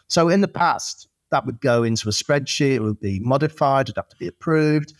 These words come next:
you know, it would just, you know, new pictures, it would just take weeks to get it all sorted out, if not longer. Whereas now,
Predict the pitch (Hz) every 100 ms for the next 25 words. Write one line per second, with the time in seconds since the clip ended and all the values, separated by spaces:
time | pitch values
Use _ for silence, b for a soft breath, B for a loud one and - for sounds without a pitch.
0 | b - - _ - 180 120 139 135 147
1 | - - 143 123 127 123 - - 160 -
2 | 175 160 156 156 185 165 147 120 - 107
3 | 95 _ - 123 110 - - - 104 98
4 | - 101 - 113 113 - 90 90 _ 123
5 | 117 117 - 107 120 156 254 _ b b
6 | b _ - 147 143 175 214 110 95 147